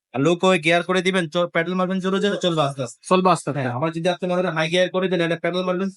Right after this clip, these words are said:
Speaker 1: কম, কিন্তু চলবে জোরে জোরে।
Speaker 2: চলবে জোরে।
Speaker 1: অনেকে বলে যে আপনি ভাই মোটা টায়ার হলে কি রানিং কম হবে সাইকেল? রানিংটা কম হবে? আমি সেক্ষেত্রে বলবো ভাই রানিং সম্পূর্ণ একই রকম।
Speaker 2: একই রকম
Speaker 1: এটা
Speaker 2: হবে।
Speaker 1: মোটা টায়ার দিছে কি জন্য? অনেকে হেলথি মানুষ থাকে, মোটা মানুষ থাকে।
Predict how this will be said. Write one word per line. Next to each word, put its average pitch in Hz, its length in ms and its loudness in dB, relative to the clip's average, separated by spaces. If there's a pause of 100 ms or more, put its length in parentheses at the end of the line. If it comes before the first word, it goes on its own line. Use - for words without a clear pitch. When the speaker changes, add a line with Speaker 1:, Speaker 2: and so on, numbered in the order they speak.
Speaker 1:
কম, 202 160 0
কিন্তু 180 380 -6
চলবে 165 160 0
জোরে 135 220 -2
জোরে। 107 180 -8
Speaker 2:
চলবে 185 220 4
জোরে। 147 180 2
Speaker 1:
অনেকে 175 320 0
বলে 185 280 2
যে 175 60 0
আপনি 170 220 0
ভাই 170 260 0
মোটা 165 240 -2
টায়ার 170 220 2
হলে 175 160 0
কি 180 140 0
রানিং 165 480 0
কম 165 280 -2
হবে 170 160 2
সাইকেল? 156 340 -2 (300)
রানিংটা 170 380 0
কম 170 200 0
হবে? 170 260 2 (280)
আমি 156 120 -2
সেক্ষেত্রে 190 280 -2
বলবো 185 220 0
ভাই 175 220 2
রানিং 175 300 0
সম্পূর্ণ 190 300 -4
একই 170 180 -2
রকম। 147 220 -2 (580)
Speaker 2:
একই 180 200 4
রকম 208 200 2
Speaker 1:
এটা 156 100 4
Speaker 2:
হবে। 127 120 0
Speaker 1:
মোটা 196 180 -2
টায়ার 190 400 0
দিছে 202 240 -2
কি 202 120 -2
জন্য? 190 200 0
অনেকে 190 320 2
হেলথি 175 300 0
মানুষ 185 280 -2
থাকে, 175 240 -2
মোটা 170 220 0
মানুষ 170 240 -2
থাকে। 160 300 -2